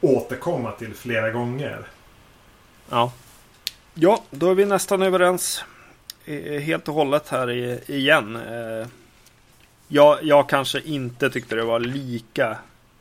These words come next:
Speaker 2: häftigt med Twins of Evil heller. Men, eh,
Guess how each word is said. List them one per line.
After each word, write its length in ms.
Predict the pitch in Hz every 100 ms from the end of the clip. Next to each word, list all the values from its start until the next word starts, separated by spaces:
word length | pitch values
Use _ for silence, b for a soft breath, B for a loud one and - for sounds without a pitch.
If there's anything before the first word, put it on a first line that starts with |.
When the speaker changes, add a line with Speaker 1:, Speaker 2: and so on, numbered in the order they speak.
| b b b b b _
Speaker 2:
häftigt 480 | - 120 - 110 -
med 120 | 110
Twins 300 | - 117 -
of 100 | 107
Evil 320 | 117 110 107
heller. 420 | 120 110 101 110 127
Men, 460 | - 127 120 120 120
eh, 200 | 113 117